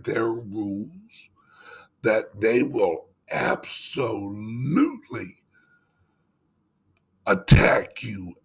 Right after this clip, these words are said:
economically. Now, see, we actually call them sanctions and, and, and all of these not so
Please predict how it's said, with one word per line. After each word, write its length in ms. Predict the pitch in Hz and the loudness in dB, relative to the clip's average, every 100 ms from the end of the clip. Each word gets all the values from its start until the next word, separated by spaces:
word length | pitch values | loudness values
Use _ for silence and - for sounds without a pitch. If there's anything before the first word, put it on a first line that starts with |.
| - | -4
economically. 1040 | 104 - 110 113 104 98 92 - _ _ _ _ _ _ _ _ _ _ _ _ _ - - - | -2 -4 -4 0 0 -2 -8 -14 _ _ _ _ _ _ _ _ _ _ _ _ _ -18 -16 -6
Now, 160 | - 147 | 0 2
see, 360 | 196 131 113 - - - | 2 -2 -4 -8 -18 -2
we 240 | 123 - | 4 6
actually 380 | - - - - | 6 4 0 -6
call 420 | 98 - 117 113 | -4 -2 2 2
them 300 | 107 98 98 - _ _ _ _ - - _ | 0 -4 -10 -18 _ _ _ _ -20 -20 _
sanctions 1900 | - - - - - 110 107 101 - - 117 104 98 98 98 98 101 95 - - - _ _ - - - - - _ - | -8 -4 -2 0 2 2 0 -6 -4 -4 -2 -4 -4 -6 -8 -10 -12 -10 -12 -14 -20 _ _ -20 -20 -20 -20 -20 _ -2
and, 0 | |
and, 400 | 107 107 98 113 _ _ _ _ _ _ _ - 127 | 2 2 0 -10 _ _ _ _ _ _ _ -6 -2
and 200 | 117 120 | -2 -2
all 540 | - 117 113 117 120 - | 2 6 6 4 0 0
of 180 | 117 | 0
these 400 | 104 107 95 87 | 0 -2 -4 -8
not 560 | 117 117 107 107 110 - | -8 0 2 2 -2 -4
so 600 | - - 139 117 110 98 | -2 0 0 -2 -4 -8